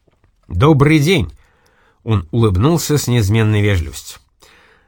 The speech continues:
«Я рад видеть вас всех, особенно тех, с кем мы работали раньше. Я знаком со всеми вами,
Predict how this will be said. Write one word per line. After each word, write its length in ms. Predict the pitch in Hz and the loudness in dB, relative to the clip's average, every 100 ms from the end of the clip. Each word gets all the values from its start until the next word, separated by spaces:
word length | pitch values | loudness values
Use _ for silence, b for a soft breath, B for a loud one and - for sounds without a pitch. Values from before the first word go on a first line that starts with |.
| - | -10
«Я 220 | 87 131 | -4 0
рад 380 | 165 202 - - | 2 0 -4 -4
видеть 880 | 110 135 190 156 165 151 - - 110 | -2 0 0 0 -2 -4 -6 -8 -4
вас 380 | 104 127 - - | -2 0 -2 -6
всех, 760 | - - 65 - - - - _ | -10 -10 -10 -14 -16 -20 -20 _
особенно 480 | - 85 151 123 123 | -10 -4 -2 0 -2
тех, 340 | 87 160 175 - | -2 -4 -4 -6
с 140 | - | -8
кем 200 | 156 147 | -2 2
мы 280 | 131 151 - | 2 2 -2
работали 600 | 117 117 107 120 - 110 | -4 -2 -2 -2 -2 0
раньше. 560 | 110 98 82 - - - _ - b b b b b b b b - | 0 -2 -6 -12 -18 -20 _ -20 b b b b b b b b -8
Я 260 | 98 175 | -2 2
знаком 460 | 165 180 180 214 202 | 2 2 0 0 0
со 200 | - 165 | 0 0
всеми 420 | - - 170 151 | 0 0 2 2
вами, 540 | 120 110 110 107 151 | 2 2 0 -2 -4